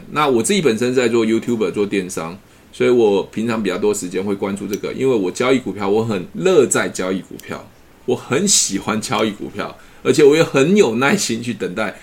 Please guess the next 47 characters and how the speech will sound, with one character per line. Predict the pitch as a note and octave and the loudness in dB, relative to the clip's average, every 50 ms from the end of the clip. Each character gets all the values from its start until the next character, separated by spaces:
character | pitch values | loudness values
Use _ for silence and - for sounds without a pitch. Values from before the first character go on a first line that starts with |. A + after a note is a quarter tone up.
| - - - - - | -20 -20 -20 -20 -10
好 | - - A2 G2 | -4 -2 -2 0
的 | F#2+ G2 | 0 -2
时 | G2 - - G2+ | -2 -2 -4 -6
机 | G2 G2+ A2 G#2 | -6 -4 -4 -4
来 | F#2 E2 E2 | -4 -4 -6
临。 | F2 F2+ F2 F#2+ - - - - - - - - | -8 -8 -10 -12 -16 -20 -20 -20 -20 -20 -8 0
所 | - C3+ | 4 4
以 | C#3 C3+ | 4 4
这 | A#2+ - C#3+ C#3 | 4 2 0 0
次 | C#3 D3 C#3+ C#3 C3 B2 A#2 - - - - - - - - - - - - - - - - - | 2 2 2 4 4 2 2 0 -4 -16 -20 -20 -20 -20 -20 -20 -20 -20 -20 -20 -20 -20 -20 -12
一 | - - | -4 0
个 | B2 A2 | 0 0
打 | - - - - | 0 0 -6 -2
仗 | A2+ B2+ A#2 G#2 | 0 0 0 0
的 | F#2 F#2+ | -2 -4
时 | - - F#2+ | -6 -6 -6
候， | F#2+ G#2+ G#2 E2+ - - - - - - - - - | -4 -4 -4 -4 -4 -8 -12 -20 -20 -20 -20 -12 -6
啊， | - G2 | -2 2
又 | A#2 A#2+ A2+ - - - | 4 4 2 2 -2 -14
反 | - - F#2 F#2+ | -12 -12 -10 -10
弹 | G#2 G2+ | -8 -6
回 | G2 G2 G2 | -4 -4 -4
去， | G2 - A2 G2 D#2 - - - | -4 -4 -6 -6 -6 -8 -10 -14
基 | - - C#3+ | -10 -6 -2
本 | C3+ D3 G2+ | -2 -2 -2
上 | G2 - A2 G2+ - - - - - - - | -2 -2 -4 -4 -4 -10 -16 -20 -20 -8 -4
有 | G2 G2 | -2 -2
赚 | G2 - C3+ A#2 | 0 0 -2 -2
了 | G#2 F#2+ | -2 -2
一 | G2+ | -4
些 | G2 G#2 G2+ | -4 -4 -4
钱 | G2+ - G2+ E2 D2+ | -4 -4 -6 -8 -8
啊， | D2+ D2 | -10 -12
我 | D2+ | -10
不 | G#2+ B2 | -6 -4
敢 | B2 G#2 G2+ | -4 -4 -4
说 | G#2+ A#2 | -4 -4
赚 | A#2 D3 A#2+ | -2 0 -2
很 | G#2+ F2+ E2+ F2+ | -2 -2 -6 -6
多， | G#2 G2 F2+ G2 A2+ - | -4 -4 -4 -4 -6 -10
至 | - A#2 | -10 -8
少 | G#2+ G2 F#2 F2+ | -6 -6 -6 -4
赚 | A2 G2+ | -4 -4
了 | G2 F#2 | -4 -4
一 | G2 | -6
些 | G2 - G2+ G2 | -6 -4 -6 -6
钱。 | G2 - - - C2 | -6 -6 -8 -10 -10